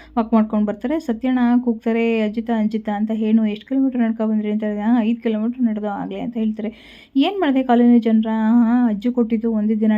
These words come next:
ಟೈಮು, ಅಷ್ಟ್ರೊಳಗೆ ಏನ್ ಮಾಡ್ಬೇಕು ಅಂತ ಗೊತ್ತಾಗ್ತಿಲ್ಲ, ಈ ಕೇಸ್ನ ಹೇಗ್ ಸಾಲ್ವ್ ಮಾಡೋದು ಅಂತ ಗೊತ್ತಾಗ್ತಿಲ್ಲ" ಅಂತ ಹೇಳಿ, ಆಗ ಸದಣ್ಣ ಇದ್ದವನಿಗೆ, "ಹೇ, ಇವ್ರೇನೆ ಕಾಲೋನಿಯಾಗ್ ಬಂದು ಆಮೇಲೆ ಅಟ್ಯಾಕ್ ಮಾಡಿದ್ದು ಇವ್ರೇನೆ" ಅಂತ ಹೇಳ್ತಾರೆ. "ನಿಜವಾಗ್ಲೂ ನೋಡಿದ್ಯಾ ಇವ್ರೇನಾ?" ಅಂತ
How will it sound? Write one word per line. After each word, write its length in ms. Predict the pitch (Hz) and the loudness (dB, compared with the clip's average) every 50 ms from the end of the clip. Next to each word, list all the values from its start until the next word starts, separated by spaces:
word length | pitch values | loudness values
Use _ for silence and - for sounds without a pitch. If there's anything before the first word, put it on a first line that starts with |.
| 214 214 | 0 0
ಟೈಮು, 320 | 214 208 208 202 202 196 202 208 | -2 -2 -2 -4 -4 -2 -2 -2
ಅಷ್ಟ್ರೊಳಗೆ 420 | 220 214 - 240 220 220 220 220 214 | -4 -4 -4 -4 -2 0 0 0 2
ಏನ್ 200 | 214 226 240 247 | 2 4 4 4
ಮಾಡ್ಬೇಕು 320 | 247 240 233 233 233 233 | 4 4 2 0 0 0
ಅಂತ 140 | 226 226 220 | 0 0 0
ಗೊತ್ತಾಗ್ತಿಲ್ಲ, 520 | 214 214 208 - 220 214 214 220 214 208 202 | 0 -2 -4 -4 -6 -6 -4 -4 -6 -4 -2
ಈ 120 | 208 214 214 | -4 -4 -4
ಕೇಸ್ನ 400 | - - 226 233 233 - 247 240 | -2 -2 -2 0 0 0 -2 0
ಹೇಗ್ 280 | 240 208 233 240 - | 0 0 -2 -2 -4
ಸಾಲ್ವ್ 320 | - 220 196 202 233 262 269 | -6 -4 -2 0 0 0 2
ಮಾಡೋದು 260 | 262 240 233 226 226 | 2 2 0 0 0
ಅಂತ 180 | 226 233 233 233 226 240 - - - - - - _ - 240 | 0 0 0 -2 -6 -6 -8 -14 -20 -20 -20 -16 _ -2 0
ಗೊತ್ತಾಗ್ತಿಲ್ಲ" 460 | 233 220 233 247 240 240 240 226 226 233 | 0 0 0 -2 -2 -2 -2 -2 0 0
ಅಂತ 140 | 233 233 | -2 0
ಹೇಳಿ, 280 | 254 247 240 254 269 269 262 247 254 233 | 2 2 2 2 2 0 -4 -4 -6 -4
ಆಗ 220 | 220 240 247 247 240 247 277 277 277 - - - _ _ _ _ - | -2 -2 0 0 2 2 2 0 -2 -6 -14 -20 _ _ _ _ -6
ಸದಣ್ಣ 340 | - 240 214 233 262 269 262 | -2 0 0 2 4 4 4
ಇದ್ದವನಿಗೆ, 420 | 247 233 240 240 240 247 262 277 285 285 | 4 4 4 4 4 4 4 2 2 2
"ಹೇ, 180 | 240 240 254 277 285 277 - - - - - - _ - | 2 2 2 0 0 -4 -10 -20 -20 -20 -20 -6 _ 2
ಇವ್ರೇನೆ 400 | 254 262 277 294 294 285 285 262 220 220 | 2 4 4 2 2 4 4 4 2 2
ಕಾಲೋನಿಯಾಗ್ 560 | 233 220 220 233 240 247 247 247 240 226 214 | 2 2 2 4 6 6 6 6 6 4 4
ಬಂದು 320 | 214 214 220 240 254 247 240 247 277 277 - - _ _ _ _ _ _ _ _ _ _ _ _ _ _ _ - | 4 4 4 4 4 4 2 2 2 0 -4 -12 _ _ _ _ _ _ _ _ _ _ _ _ _ _ _ 4
ಆಮೇಲೆ 380 | 240 220 214 208 214 226 240 233 233 | 4 4 4 4 4 4 4 4 2
ಅಟ್ಯಾಕ್ 340 | 233 220 196 233 247 254 254 | 0 -4 -4 -4 -4 0 2
ಮಾಡಿದ್ದು 300 | 247 247 233 220 220 220 214 | 2 4 4 2 2 0 0
ಇವ್ರೇನೆ" 400 | 214 214 240 240 240 226 220 214 | 0 0 0 2 2 2 2 2
ಅಂತ 160 | 208 214 220 254 | 0 -2 -2 -2
ಹೇಳ್ತಾರೆ. 360 | 233 214 208 214 - 214 202 214 214 - - - | 0 0 0 -2 -2 -2 -2 -4 -4 -4 -2 2
"ನಿಜವಾಗ್ಲೂ 400 | 240 220 202 247 277 277 277 277 | 2 2 2 2 0 2 4 4
ನೋಡಿದ್ಯಾ 340 | 254 240 214 208 214 214 208 208 | 4 4 4 2 0 -2 0 0
ಇವ್ರೇನಾ?" 400 | 208 220 226 247 247 220 214 208 | 0 2 2 2 2 2 2 0
ಅಂತ 160 | 214 233 240 | -2 -4 -4